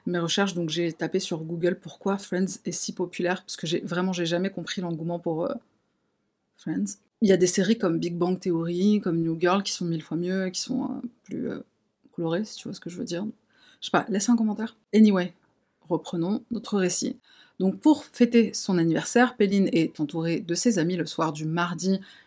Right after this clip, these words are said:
dix-sept janvier. Le restaurant où les jeunes femmes se réunissent se trouve dans la ville de Zira. Donc on se rappelle,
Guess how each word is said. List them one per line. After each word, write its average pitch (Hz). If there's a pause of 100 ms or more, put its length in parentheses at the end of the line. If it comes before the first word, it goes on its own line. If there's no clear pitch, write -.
(120)
dix-sept 170
janvier. 170 (200)
Le 165
restaurant 202
où 175
les 160
jeunes 170
femmes 175
se -
réunissent 170
se -
trouve 165
dans 180
la 233
ville 196
de 165
Zira. 160
Donc 175
on 165
se -
rappelle, 202